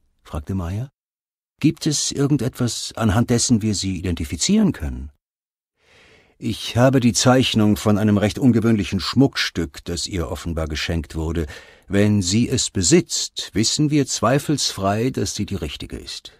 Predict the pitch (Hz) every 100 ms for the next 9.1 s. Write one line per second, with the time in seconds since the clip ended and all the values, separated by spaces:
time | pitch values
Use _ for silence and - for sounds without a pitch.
0 | _ _ - 110 87 85 76 - 78 78
1 | 80 80 - - - - _ _ _ _
2 | _ _ - - - 110 131 - 120 127
3 | 127 113 113 123 - 143 135 98 104 98
4 | 92 - 90 90 98 95 90 98 95 -
5 | - - - 98 - 104 90 90 92 -
6 | 98 98 - 90 92 82 - - - -
7 | - - 80 80 - 80 78 85 87 -
8 | 76 80 80 85 80 71 69 76 71 -
9 | 82